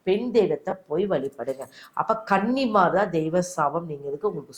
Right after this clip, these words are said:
சூட்சமம். அந்த சூட்சமத்தை கையாண்டு கன்னிமாருக்கு நீங்க போங்க. உங்களுக்கு நல்ல, நல்ல காலங்களே அந்த கன்னிமார், சப்த கன்னியர்கள்னு சொல்லுவாங்க. அவங்க தான்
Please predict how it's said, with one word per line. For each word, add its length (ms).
சூட்சமம். 420
அந்த 200
சூட்சமத்தை 500
கையாண்டு 640
கன்னிமாருக்கு 640
நீங்க 300
போங்க. 420
உங்களுக்கு 500
நல்ல, 800
நல்ல 500
காலங்களே 760
அந்த 140
கன்னிமார், 480
சப்த 560
கன்னியர்கள்னு 560
சொல்லுவாங்க. 500
அவங்க 380
தான் 220